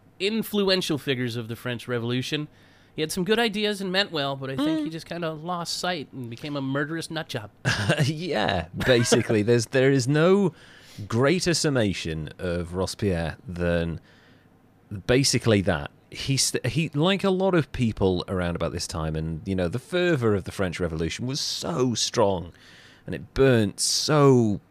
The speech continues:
Speaker 2: intensely that it, people got very carried away very quickly. And
Speaker 1: Super.
Speaker 2: he, he is the <laughs> embodiment of that. You know, it, it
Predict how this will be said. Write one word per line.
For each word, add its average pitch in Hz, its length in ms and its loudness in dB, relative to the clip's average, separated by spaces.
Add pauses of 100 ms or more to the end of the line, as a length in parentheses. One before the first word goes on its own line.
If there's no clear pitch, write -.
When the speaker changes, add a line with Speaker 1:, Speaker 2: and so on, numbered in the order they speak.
(140)
Speaker 2:
intensely 120 880 0
that 82 280 -4
it, 107 360 -8
people 135 280 0
got 101 260 0
very 131 440 2
carried 101 340 0
away 85 360 0 (340)
very 120 500 4
quickly. 85 600 -6 (160)
And 87 560 0
Speaker 1:
Super. - 600 -2
Speaker 2:
he, 139 300 2 (140)
he 156 380 2
is 135 180 2
the 135 340 4
<laughs> 123 60 8
embodiment 123 600 8
of - 140 -12
that. 78 300 -6 (100)
You 95 120 -4
know, 80 180 -2
it, 82 260 -6
it 131 140 2